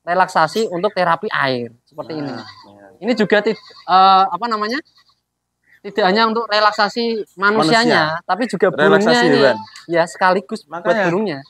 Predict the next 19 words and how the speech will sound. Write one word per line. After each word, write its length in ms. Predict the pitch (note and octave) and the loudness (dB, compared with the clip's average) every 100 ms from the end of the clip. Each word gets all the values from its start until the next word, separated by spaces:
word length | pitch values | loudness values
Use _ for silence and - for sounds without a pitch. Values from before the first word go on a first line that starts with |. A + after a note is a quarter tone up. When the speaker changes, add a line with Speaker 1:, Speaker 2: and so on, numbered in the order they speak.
| - | -6
Speaker 2:
kambing 360 | E3+ E3+ G3 | -2 2 0
di 80 | F3 | 0
sini 300 | F#3+ G3 G3+ A3 | -2 0 0 0
tuh 220 | A3+ A3+ G3 - - - | -2 -2 -2 -4 -6 -8
rata-rata 680 | - F3 F3+ F3+ F#3 G#3 G3+ | -4 -2 0 0 2 2 0
cerewet 400 | - F#3 F#3 F#3 | -2 -2 -2 -2
semua 280 | - F#3 F3 | -6 -6 -2
ya 200 | D#3 E3+ | -2 -2
itu. 320 | G3 D3 B2+ C#3 - | -6 -10 -10 -8 -8
<laughs> 200 | D3+ - | -6 -4
Speaker 1:
Iya. 380 | C4 A#3+ D#3 A#3 A3+ _ - E3+ D#3 _ F#3 | 0 2 0 -2 -12 _ -20 -20 -20 _ -12
Kayak 260 | E3+ G3+ F#3+ | -2 0 0
tempatnya 380 | G#3+ G#3 A3 A#3 | 0 -2 0 -2
dia 200 | A3+ G#3 G#3+ - | 2 2 2 -2
asli 240 | F#3 F#3 | -6 -4
di 100 | F#3 | -6
peku-, 280 | G#3+ F#3 G3 - _ | -6 -6 -6 -8 _
pegunungan, 460 | - - F#3+ G#3+ C#3 | -16 -6 -2 -2 -4
Mas. 140 | C#3 | -10